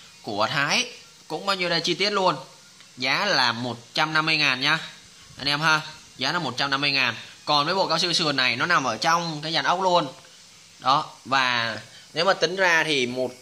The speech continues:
hơn một trăm năm mươi chi tiết, giá sáu trăm năm mươi ngàn. Tính ra là một chi tiết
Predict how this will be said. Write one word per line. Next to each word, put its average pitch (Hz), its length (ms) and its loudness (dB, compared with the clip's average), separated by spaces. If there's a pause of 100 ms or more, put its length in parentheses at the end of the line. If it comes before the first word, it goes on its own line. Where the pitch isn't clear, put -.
hơn 170 240 4
một 143 140 0
trăm 151 120 2
năm 151 120 2
mươi 156 100 4
chi 151 160 -2
tiết, 180 260 4
giá 143 220 2
sáu 165 140 2
trăm 175 120 2
năm 160 100 4
mươi 151 100 4
ngàn. 131 240 2 (500)
Tính 151 140 -2
ra 170 180 4
là 135 100 4
một 120 200 -2
chi 160 140 0
tiết 185 400 -2